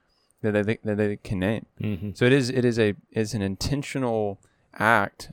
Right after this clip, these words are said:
Speaker 1: of saying, "Okay, hey, I'm not gonna compare myself to other people. I'm going to be joyful with the family I have, with the income I have, with the resources I have," and finding joy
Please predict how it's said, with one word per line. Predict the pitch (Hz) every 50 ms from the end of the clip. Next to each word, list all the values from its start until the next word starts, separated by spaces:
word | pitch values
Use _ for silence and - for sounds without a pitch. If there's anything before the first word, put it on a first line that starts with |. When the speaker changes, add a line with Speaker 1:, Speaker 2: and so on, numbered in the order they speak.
| _ -
Speaker 1:
of | - 107 101 98 98 98 95 95 107 -
saying, | - - - 117 104 101
"Okay, | 104 - 107
hey, | 104 107
I'm | 104 101 101 104
not | 113 113 120 127 -
gonna | - 120 113
compare | 107 - 110 98 - 104 101 101
myself | 98 98 95 - - 95 98 95 -
to | - 101
other | 98 - _ -
people. | - 101 - - 98 95 92 - _ _ _ _ _ _
I'm | - 110 104
going | 113 113 113 113
to | - -
be | 110 110
joyful | 101 98 104 101 98 - - 104
with | 101 101 -
the | 101 92
family | - - 107 107 107 110 107
I | 101
have, | 101 101 95 95 95 95 95
with | 101 98 -
the | 107 101
income | 101 104 104 - 110 95
I | 95 95
have, | 95 95 87 90 90 92 95 - _ _ _ _ _ _ -
with | 117 101
the | 113 107
resources | 107 127 170 - - 147 127 113 123 107
I | 110 104
have," | 107 107 107 107 101
and | 101 101
finding | - - 113 120 127 131 123 113 110
joy | 104 104 104 104 107 101 95 95 92 92